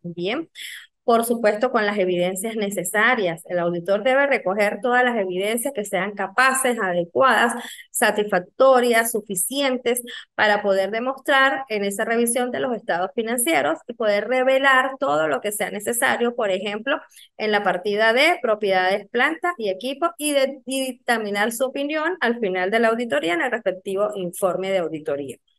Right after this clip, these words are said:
Igualmente, los costos de ubicación del activo en el lugar y las condiciones necesarias.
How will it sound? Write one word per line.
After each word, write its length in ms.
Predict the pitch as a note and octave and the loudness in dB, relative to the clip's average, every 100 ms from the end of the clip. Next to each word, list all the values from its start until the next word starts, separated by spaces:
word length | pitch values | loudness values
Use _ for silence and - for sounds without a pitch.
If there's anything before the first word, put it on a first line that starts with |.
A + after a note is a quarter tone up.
| _ - - - - - _ _ _ _ - | _ -20 -18 -18 -20 -20 _ _ _ _ -4
Igualmente, 720 | C4+ D4 D#4+ F4 E4+ E4+ E4 | 2 4 4 4 4 4 4
los 160 | A#3+ B3 | 2 2
costos 400 | D#4 E4 E4 F#4 | 2 2 4 4
de 80 | D4+ | 4
ubicación 500 | A#3 A#3 G#3+ A#3 A#3 | 2 0 0 2 2
del 140 | C4+ | 4
activo 580 | A#3 G#3+ - C4+ D#4+ D#4+ C4+ | 2 0 -4 2 2 2 2
en 160 | A3+ | 2
el 120 | G#3 | 0
lugar 440 | G3+ G3 A3+ D#4+ F4 | 0 2 2 0 0
y 60 | A#3 | 0
las 200 | G#3+ A3+ | 0 0
condiciones 560 | G3+ F#3 G3 G3 A3+ | -4 -2 -2 -2 0
necesarias. 800 | A#3+ G#3 D#3+ - D3+ - - - | -2 -4 -6 -6 -8 -10 -18 -18